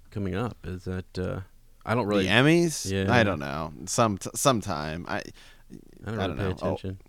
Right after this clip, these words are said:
Speaker 2: award seasons is, is a lot of people's favorite seasons. You know, you got the, you got the Grammys, the
Speaker 1: I think it,
Speaker 2: Tonys, the
Speaker 1: the twenty-second
Speaker 2: Oscars.
Speaker 1: looks like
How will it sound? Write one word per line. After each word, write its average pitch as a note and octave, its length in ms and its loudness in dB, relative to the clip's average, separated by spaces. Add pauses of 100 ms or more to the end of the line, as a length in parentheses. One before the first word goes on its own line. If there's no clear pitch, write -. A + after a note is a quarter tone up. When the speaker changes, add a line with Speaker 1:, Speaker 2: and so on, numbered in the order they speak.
(420)
Speaker 2:
award C3+ 420 8
seasons A2+ 540 4
is, G2+ 220 0
is F#2+ 120 0
a F#2+ 60 0
lot F2+ 180 0
of F#2 80 -4
people's E2+ 300 -10
favorite G1+ 340 -10
seasons. B1 540 -14
You F#2 120 -4
know, F2+ 60 -2
you F#2 140 -2
got F2 140 -4
the, D#2+ 300 -6
you F2+ 60 -6
got F#2 120 -8
the F2+ 80 -12
Grammys, A#2+ 720 4
the G2 80 -10
Speaker 1:
I G#2 40 -2
think A2+ 120 4
it, - 20 6
Speaker 2:
Tonys, G#2 560 2
the F#2 120 -6
Speaker 1:
the G2 180 6
twenty-second F#2+ 640 2
Speaker 2:
Oscars. - 160 -8
Speaker 1:
looks G#2 220 -2
like F#2+ 320 0